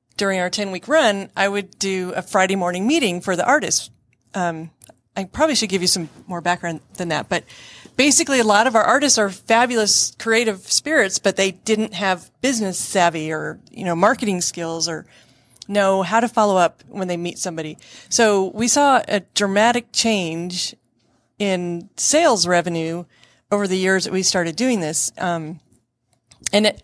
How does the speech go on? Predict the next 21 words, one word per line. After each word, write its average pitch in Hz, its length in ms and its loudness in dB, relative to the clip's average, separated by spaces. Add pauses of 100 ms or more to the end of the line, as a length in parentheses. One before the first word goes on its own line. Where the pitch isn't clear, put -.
th-, - 280 -8
I 226 120 4
am 226 340 0
second 233 360 0
generation. 196 440 2
This 185 160 -2
business 190 400 0
was 190 140 -2
started 180 320 0
in 175 100 -4
nineteen 170 300 -2
ninety-one 180 400 0
by 165 100 -2
my 175 180 -2
father, 175 480 0
Celebration 175 520 -2
of 175 80 -10
Fine 175 180 -2
Art. 160 240 -4 (560)
And, 175 420 2
um, 170 440 0